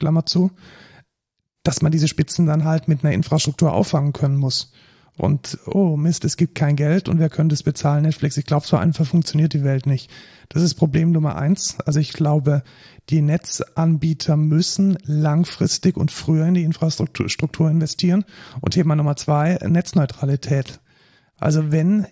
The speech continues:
jetzt Netflix tatsächlich derjenige wäre, der am Netzausbau mitarbeitet, wie ist denn dann bitte schön garantiert, dass Netflix da jetzt nicht priorisiert wird?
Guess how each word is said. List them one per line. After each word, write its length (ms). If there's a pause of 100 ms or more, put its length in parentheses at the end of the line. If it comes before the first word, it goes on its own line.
jetzt 360
Netflix 460
tatsächlich 880
derjenige 540
wäre, 340
der 320
am 100
Netzausbau 640
mitarbeitet, 1080 (520)
wie 160
ist 180
denn 100
dann 180
bitte 180
schön 220
garantiert, 680
dass 300 (460)
Netflix 580
da 180
jetzt 180
nicht 200
priorisiert 560
wird? 240